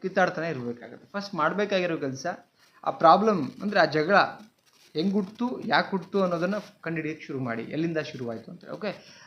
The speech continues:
ಸೆಕೆಂಡ್ ಪಾಯಿಂಟ್ ಏನಂತ ಹೇಳಿದ್ರೆ, ಪ್ರೆಸೆಂಟಲ್ಲಿ ನಡೆದಿರ್ತಕ್ಕಂಥ ಘಟನೆಗಳ ಬಗ್ಗೆ, ತಪ್ಪುಗಳ ಬಗ್ಗೆ ಮಾತ್ರ ಡಿಸ್ಕಷನ್ ಮಾಡಿ. ಈಗ ಕೆಲವ್ರು ಏನ್ ಮಾಡ್ತಾರೆ ಅಂದ್ರೆ,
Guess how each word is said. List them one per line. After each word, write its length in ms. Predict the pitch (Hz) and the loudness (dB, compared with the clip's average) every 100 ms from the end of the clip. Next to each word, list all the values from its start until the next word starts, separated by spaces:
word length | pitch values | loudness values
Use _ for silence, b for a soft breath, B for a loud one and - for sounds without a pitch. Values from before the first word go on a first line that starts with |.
| - | -8
ಸೆಕೆಂಡ್ 520 | - 175 220 214 - | -4 -2 0 -2 2
ಪಾಯಿಂಟ್ 260 | 170 160 | 2 2
ಏನಂತ 280 | 151 147 131 | 0 -2 -4
ಹೇಳಿದ್ರೆ, 480 | 120 123 180 - B B B B B - | -6 -2 -4 -4 B B B B B 0
ಪ್ರೆಸೆಂಟಲ್ಲಿ 600 | 208 196 262 254 233 202 | 2 4 2 2 2 2
ನಡೆದಿರ್ತಕ್ಕಂಥ 600 | 180 185 185 180 180 175 | 0 -2 -4 -2 0 0
ಘಟನೆಗಳ 460 | 156 147 165 151 | -2 -4 -4 -2
ಬಗ್ಗೆ, 300 | 143 135 131 | -2 -2 -4
ತಪ್ಪುಗಳ 380 | 135 170 160 165 | -4 -6 -2 -2
ಬಗ್ಗೆ 260 | 139 135 135 | 0 -2 0
ಮಾತ್ರ 300 | 127 127 160 | 0 -2 -6
ಡಿಸ್ಕಷನ್ 560 | 135 131 - - 139 | -6 -8 -10 -10 -8
ಮಾಡಿ. 360 | 117 107 107 151 | -6 -6 -8 -8
ಈಗ 300 | 151 190 180 | -4 -2 -2
ಕೆಲವ್ರು 280 | 180 180 175 | 0 0 0
ಏನ್ 120 | 170 | 0
ಮಾಡ್ತಾರೆ 320 | 165 147 160 | 0 2 0
ಅಂದ್ರೆ, 440 | 156 127 147 - | 0 -2 -4 -6